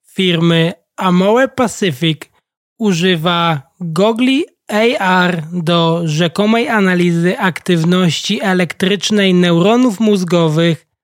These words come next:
Według południowo-koreańskiej firmy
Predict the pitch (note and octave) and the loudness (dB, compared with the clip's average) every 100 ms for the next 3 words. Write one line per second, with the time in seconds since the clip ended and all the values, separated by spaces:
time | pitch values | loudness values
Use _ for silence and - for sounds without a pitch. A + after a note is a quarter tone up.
0 | _ E3+ G#3+ G3 F#3 D3 - G3 F3+ A#3 | _ -2 0 0 -2 -2 0 0 2 2
1 | C4 C#4+ C#4 B3 A3+ A3 - G#3 D3 F#3 | 0 0 0 2 2 0 0 -4 -2 0
2 | E3 D#3+ D#3+ D#3+ | 2 2 2 0